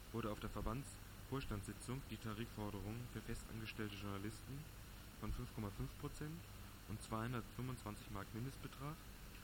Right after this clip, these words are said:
und für freie Journalisten von sechs Komma fünf Prozent mehr Lohn für sechsundachtzig beschlossen. Der Vorstand wendet sich auch gegen einen geplanten Sozialabbau des Südwestfunks. Im Moment sollen die Jubiläumsgelder und Urlaubstage,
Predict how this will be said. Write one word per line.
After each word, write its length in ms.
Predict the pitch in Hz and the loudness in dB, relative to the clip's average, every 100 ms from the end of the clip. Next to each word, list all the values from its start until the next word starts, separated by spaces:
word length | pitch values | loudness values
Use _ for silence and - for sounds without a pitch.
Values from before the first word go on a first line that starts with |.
| - - | -6 -4
und 80 | 107 | 0
für 100 | 113 - | 10 10
freie 240 | 101 110 | 12 8
Journalisten 720 | 127 135 131 127 - - 139 135 - - - | 6 4 4 2 0 -2 -4 -4 -8 -8 -4
von 100 | 104 | -2
sechs 240 | 101 123 - | 0 0 0
Komma 200 | 117 104 | 0 2
fünf 120 | 131 131 - | 0 -2 -2
Prozent 300 | 113 - 107 | -2 0 -2
mehr 120 | 101 98 | 0 0
Lohn 200 | 98 110 | 2 2
für 80 | 110 | 0
sechsundachtzig 680 | 101 98 - 85 95 - - | 0 -2 -2 -2 -2 -4 -4
beschlossen. 400 | 113 - 98 95 90 - - - - - - - - | -4 0 0 0 -4 -6 -8 -8 -8 -6 -6 -6 -2
Der 80 | 107 | 0
Vorstand 420 | 131 147 - 147 - | 4 6 6 4 2
wendet 260 | 113 123 120 | 2 2 -2
sich 120 | 117 92 | -2 0
auch 160 | 110 - | 2 2
gegen 160 | 110 110 | 2 0
einen 120 | 104 104 | 0 -2
geplanten 440 | 95 104 107 98 | -2 0 0 0
Sozialabbau 680 | 98 95 101 107 113 123 139 143 - - | -2 0 2 2 0 0 -2 -4 -6 -6
des 120 | 107 - | -4 -4
Südwestfunks. 680 | 104 104 95 - 95 92 - - - - - | 0 0 0 -4 -4 -4 -4 -6 -8 -6 -4
Im 80 | 101 | 0
Moment 240 | 101 110 139 | 2 2 2
sollen 200 | 110 110 104 | 2 2 2
die 80 | |
Jubiläumsgelder 800 | 104 104 98 107 135 - 110 117 | 0 2 2 2 0 0 0 2
und 160 | 107 98 | 0 2
Urlaubstage, 640 | 101 123 - - 104 101 | 2 2 0 0 0 2